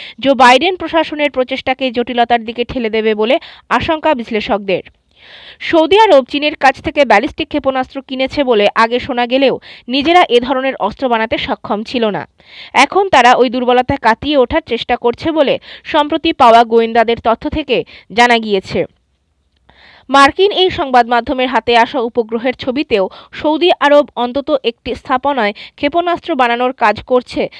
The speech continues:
এমন ইঙ্গিত মিলেছে। হোয়াইট হাউসের জাতীয় নিরাপত্তা কাউন্সিল সহ বিভিন্ন সংস্থার কর্মকর্তাদের সাম্প্রতিক মাসগুলোতে চীন ও সৌদি আরবের মধ্যে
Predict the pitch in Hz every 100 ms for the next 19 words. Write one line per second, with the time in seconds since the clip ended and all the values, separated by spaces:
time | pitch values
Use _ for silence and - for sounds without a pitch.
0 | - - 254 302 226 226 285 302 240 208
1 | 196 - 175 - _ _ - - _ 247
2 | 285 403 349 311 285 302 262 240 233 294
3 | 277 269 262 254 262 254 240 240 247 240
4 | 254 254 269 233 220 240 233 240 240 -
5 | 233 233 220 254 294 294 - 294 208 -
6 | - - - - 320 311 349 359 349 285
7 | 247 269 269 285 277 269 - 285 311 233
8 | 247 - 254 247 254 254 262 262 269 240
9 | 269